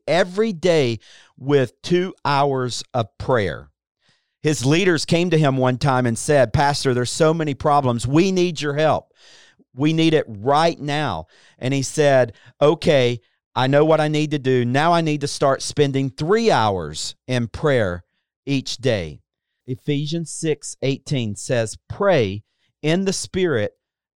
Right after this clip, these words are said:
at all times and on all occasions. Stay alert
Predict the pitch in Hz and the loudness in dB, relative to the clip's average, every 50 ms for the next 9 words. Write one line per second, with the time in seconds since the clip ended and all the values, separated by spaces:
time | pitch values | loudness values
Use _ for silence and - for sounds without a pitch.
0 | _ _ _ _ - 131 131 - _ - 143 147 156 160 156 151 - - 156 160 | _ _ _ _ -4 -4 -4 -4 _ 2 4 4 4 4 2 0 -4 -4 -2 0
1 | 156 139 113 107 104 101 104 - - - _ 127 131 131 127 123 117 117 - _ | 0 0 0 -2 -4 -6 -8 -10 -12 -12 _ -6 -2 0 0 0 -2 -4 -4 _
2 | 120 127 135 135 139 139 - - 123 - - 131 123 120 113 - - 87 85 82 | 2 2 4 4 4 2 0 -2 -8 -6 -4 -4 -4 -4 -4 -6 -6 -8 -8 -10
3 | - - - 143 143 156 185 208 180 151 135 127 123 - | -10 -4 0 2 2 2 2 2 2 2 0 0 -2 -6